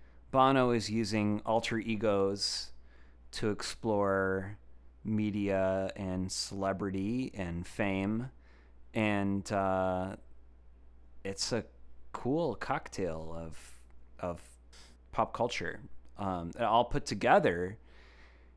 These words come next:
It fits in with the kind of, some of the paradoxes that U two's exploring, um, of,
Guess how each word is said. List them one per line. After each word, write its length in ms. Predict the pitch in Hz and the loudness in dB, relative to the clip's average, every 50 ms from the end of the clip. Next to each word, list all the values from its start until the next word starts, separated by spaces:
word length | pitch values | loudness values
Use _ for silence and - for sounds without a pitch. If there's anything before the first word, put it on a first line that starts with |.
| - - - - - - - - - | -20 -20 -20 -20 -20 -20 -16 -4 2
It 200 | 151 147 113 98 | 4 4 4 4
fits 540 | - - - - - 165 165 - - - - | -2 -4 -2 2 2 2 2 4 4 6 8
in 280 | 151 147 165 165 151 | 8 8 8 8 8
with 340 | 135 120 113 113 - - - | 6 6 4 4 0 -4 -2
the 120 | - 120 | 0 0
kind 260 | - - 123 117 113 113 | 0 2 2 2 4 4
of, 100 | 104 - | 2 2
some 200 | - 143 139 120 | 2 4 4 2
of 120 | 104 - | 2 -2
the 60 | - | -6
paradoxes 800 | - - 127 123 135 131 117 110 104 - - - 110 101 95 - - | -4 2 4 4 6 6 6 6 4 2 -2 -2 -2 -2 -2 -2 -4
that 140 | 110 92 | -4 -2
U 140 | 101 101 98 | 0 -2 -2
two's 320 | 95 - - 101 92 - - | -2 -2 -4 -4 -4 -4 -6
exploring, 880 | 98 - - - - 170 196 220 190 127 101 95 95 92 92 95 98 104 - - - - - - - - - - - - | -8 -8 -8 -8 -2 2 4 6 6 6 6 4 2 2 0 0 -2 -4 -8 -16 -20 -20 -20 -20 -20 -20 -20 -16 -6 0
um, 600 | 120 113 107 104 101 95 95 92 92 92 92 90 - - - - - - - - - - - - - - - - - - - - - - - - - - | 4 4 6 6 4 4 2 2 2 0 -2 -4 -6 -12 -20 -20 -20 -20 -20 -20 -20 -20 -20 -20 -20 -20 -20 -20 -20 -20 -20 -20 -20 -20 -20 -14 -2 4
of, 1200 | 120 117 110 110 104 101 101 98 98 95 95 92 92 92 92 92 90 90 90 95 98 95 - - | 6 8 8 8 8 6 6 6 4 4 4 4 4 2 2 0 -2 -4 -8 -10 -12 -12 -12 -14